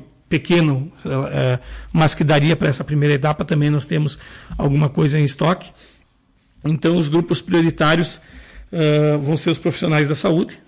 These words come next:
né? O primeiro, o primeiro grupo são os profissionais da saúde. Eh, no segundo grupo são os pacientes, eh, com mais de sessenta anos, né? Mas que estejam internados, ou acamados, ou estejam nas, nas,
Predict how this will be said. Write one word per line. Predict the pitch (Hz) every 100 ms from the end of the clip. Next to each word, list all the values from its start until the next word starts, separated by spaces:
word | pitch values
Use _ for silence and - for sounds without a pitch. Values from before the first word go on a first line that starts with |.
| _
né? | - 139
O | 143
primeiro, | - 135 139 151
o | 151
primeiro | 151 139 139
grupo | 135 156 -
são | 151 135
os |
profissionais | - 147 - 151 139 135
da | 135
saúde. | 165 147 185 208 - - - - - _ _ -
Eh, | 165 156 160
no | 180 170
segundo | - 180 190 160
grupo | 180 -
são | - 185 175
os | -
pacientes, | 170 151 180 180 -
eh, | 160 160 151 147 147 147 139
com | 170
mais | 165 175
de | 165
sessenta | 160 - 170 165
anos, | 147 160 214 160 - - _ _ _ _ - _ -
né? | 147 156
Mas | 160 -
que | 185
estejam | - 185 175 190
internados, | 196 214 208 190 170 139 127 -
ou | 170 170
acamados, | 165 170 151 151 170 175
ou | 180
estejam | 160 180 175
nas, | 180 175 147
nas, | 165 160 143 -